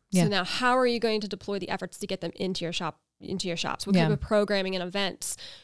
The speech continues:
Speaker 2: are you all doing?" And, and we, we try to partner. And one thing that's coming up will be our,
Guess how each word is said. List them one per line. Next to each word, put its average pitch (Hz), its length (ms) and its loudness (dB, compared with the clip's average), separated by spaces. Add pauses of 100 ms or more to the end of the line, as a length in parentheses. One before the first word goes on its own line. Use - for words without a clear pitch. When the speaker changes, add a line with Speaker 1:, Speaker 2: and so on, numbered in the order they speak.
Speaker 2:
are 202 140 -4
you 208 240 2
all 196 120 4
doing?" 180 440 0
And, 202 180 2
and 226 140 0
we, 254 180 -2
we 240 100 2
try 285 120 0
to 294 80 0
partner. 196 300 4
And 196 100 0
one 262 160 2
thing 247 120 4
that's - 180 -2
coming 190 280 -2
up 240 300 4
will 208 140 0
be 190 360 -2
our, 175 400 -2